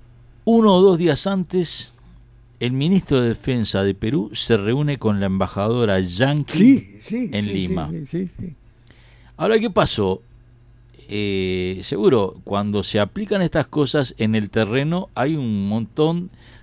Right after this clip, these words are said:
Speaker 1: de, este, variables que a veces no son consideradas, y no consideraron el tema de la movilización popular. Le erró al cálculo. La embajadora yanqui,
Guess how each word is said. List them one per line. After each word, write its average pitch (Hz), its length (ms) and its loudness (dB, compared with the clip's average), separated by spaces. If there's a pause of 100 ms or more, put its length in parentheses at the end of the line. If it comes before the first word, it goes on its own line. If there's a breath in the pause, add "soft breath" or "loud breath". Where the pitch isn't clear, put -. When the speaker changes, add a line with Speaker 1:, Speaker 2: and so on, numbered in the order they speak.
(160 soft breath)
Speaker 1:
de, 95 1080 4
este, 92 400 -2
variables 151 560 4
que - 120 -2
a 101 40 4
veces 143 480 2 (440 soft breath)
no 123 140 2
son 151 160 0
consideradas, 110 920 0
y 104 100 -2
no 190 140 2
consideraron 180 720 0
el 107 140 -6
tema 156 240 0
de 123 60 2
la 107 60 2
movilización 101 520 -4
popular. 92 500 -6 (800 soft breath)
Le 107 140 4
erró 170 260 6
al 107 140 4
cálculo. 87 640 -4 (240)
La 92 360 -2
embajadora 107 680 0
yanqui, 190 680 0